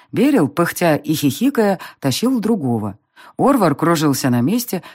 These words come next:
катая сидящих на его поясе малышей-оборотней из той же группы. Тарма и Вил бегали вокруг них,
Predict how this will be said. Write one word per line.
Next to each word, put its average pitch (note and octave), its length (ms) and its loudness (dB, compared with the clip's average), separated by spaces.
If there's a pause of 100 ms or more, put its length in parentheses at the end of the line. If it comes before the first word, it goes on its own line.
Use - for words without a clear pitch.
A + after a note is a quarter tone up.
катая E3+ 380 0
сидящих E3 520 -2
на D3+ 100 2
его C3+ 280 2
поясе G#3 580 0
малышей-оборотней D3 1200 2 (220)
из C3 200 -6
той A#3+ 220 0
же G#3 180 -2
группы. B2 560 -4 (460)
Тарма D#3+ 360 4
и D3 100 4
Вил B3 240 2
бегали D3+ 380 2
вокруг C#3 400 -2
них, A#3 260 0